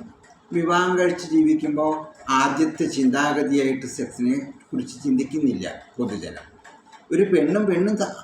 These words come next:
അവരെങ്ങനെയാണ് അവരുടെ ബന്ധം, അല്ലെങ്കിൽ പുരുഷനും പുരുഷനുമായി കഴിക്കുകയാണെങ്കിൽ അവരുടെ ബന്ധം എങ്ങനെയായിരിക്കും? എന്തിനാണ് മറ്റുള്ളവർ അതിനെക്കുറിച്ച് വേവലാതിപ്പെടുന്ന കാര്യം?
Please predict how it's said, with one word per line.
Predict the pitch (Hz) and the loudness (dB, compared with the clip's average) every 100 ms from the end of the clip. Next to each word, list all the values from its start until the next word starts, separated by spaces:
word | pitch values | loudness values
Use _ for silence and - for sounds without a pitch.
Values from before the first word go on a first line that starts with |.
| - - | -16 -2
അവരെങ്ങനെയാണ് | 160 226 208 190 226 202 156 120 104 - - | 0 2 2 0 -2 -2 0 0 -2 -6 -4
അവരുടെ | 123 123 | 0 0
ബന്ധം, | 117 107 98 - - - _ - - _ - | 0 -2 -4 -8 -12 -20 _ -20 -20 _ -4
അല്ലെങ്കിൽ | 127 131 139 139 135 127 143 131 127 | 0 2 2 2 2 4 4 4 2
പുരുഷനും | 131 - 170 180 | -2 -2 -2 0
പുരുഷനുമായി | 160 - 175 180 170 160 156 151 | -2 -2 -2 0 0 -2 -6 -6
കഴിക്കുകയാണെങ്കിൽ | 127 143 127 135 131 131 | -2 0 0 0 2 2
അവരുടെ | 131 175 | 0 -2
ബന്ധം | 170 170 156 | 0 0 2
എങ്ങനെയായിരിക്കും? | 135 120 117 95 92 - 92 - _ _ - - | 2 2 0 -4 -8 -12 -14 -14 _ _ -20 -4
എന്തിനാണ് | 160 190 214 220 214 208 | 0 2 0 -2 -2 -2
മറ്റുള്ളവർ | 165 131 165 165 165 160 | -2 -4 -6 -4 -2 -2
അതിനെക്കുറിച്ച് | 139 147 143 131 123 | 0 -2 -2 -6 -4
വേവലാതിപ്പെടുന്ന | 139 120 123 127 131 131 131 131 131 127 - - | -4 -2 0 0 -2 -4 -2 2 2 0 -6 -6
കാര്യം? | 104 101 113 | -4 -4 -8